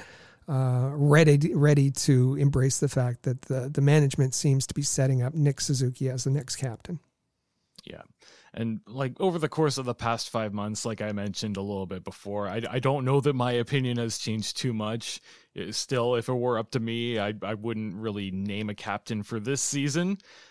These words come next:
Speaker 2: But I, I, I don't know. Maybe Suzuki is ready. I, I'm not sure that I think he is, but obviously I'm not behind the <laughs> scenes to see that. Uh,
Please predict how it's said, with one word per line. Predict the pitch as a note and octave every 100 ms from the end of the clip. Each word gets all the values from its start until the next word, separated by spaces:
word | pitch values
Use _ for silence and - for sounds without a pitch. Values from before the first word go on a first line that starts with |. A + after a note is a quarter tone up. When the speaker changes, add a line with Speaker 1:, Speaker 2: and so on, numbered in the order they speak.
| _ -
Speaker 2:
But | C3+ - - -
I, | C3 C3 C3 A2 _ _ _ _ _ -
I, | - C#3
I | C#3+ D#3
don't | E3
know. | F#3+
Maybe | C3+ C#3 C#3 C3
Suzuki | - - A#2 C3 B2+ A2+ A#2+
is | G#2+ G2
ready. | G2+ G#2+ G#2+ A2 A2+ - -
I, | G2 G2+ G2+
I'm | F2+ G#2 A2
not | G#3+ G#2 G2
sure | - A#2+
that | G#2+ A2 F#2
I | G2+ G2 _ _ _
think | D#3+ D#3
he | C#3+ D3+
is, | F#3 G#3+
but | - A#2 G2
obviously | A2 G#2+ G#2+ - A2
I'm | G#2
not | G#2+ G#2
behind | - G#2 A2+ A2+
the | B2
<laughs> |
scenes | - D3 D3+ C#3+ -
to | A#2+
see | - B2+ A#2+
that. | B2 B2+ - - - - -
Uh, | A#2 A#2+